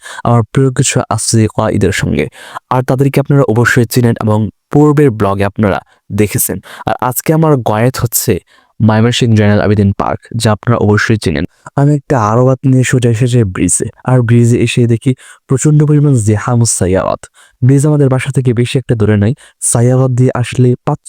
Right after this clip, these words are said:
থেকে ছয় মিনিট লাগে। সাইক ভাই অধিক পরিমাণ জেহাম দেখে সাইদ সৈয়দের সামনে এগো-, এগোতে দেখে আবার প্রচণ্ড পরিমাণ জেহাম। কিছুই করার নেই,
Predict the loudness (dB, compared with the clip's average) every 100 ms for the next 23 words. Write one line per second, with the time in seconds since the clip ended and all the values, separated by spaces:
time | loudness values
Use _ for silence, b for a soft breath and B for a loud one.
0 | -16 -6 -2 -2 -2 0 2 0 -2 -2
1 | -4 -10 _ _ _ _ _ _ _ _
2 | _ -6 -2 0 2 2 2 2 2 2
3 | 0 2 2 4 2 2 0 0 2 2
4 | 2 0 0 -2 -2 -4 0 0 2 2
5 | 2 2 0 0 0 2 2 2 0 -2
6 | B B B -2 0 2 0 0 0 2
7 | 2 2 2 2 0 -2 -2 -4 -2 -2
8 | -2 0 2 2 0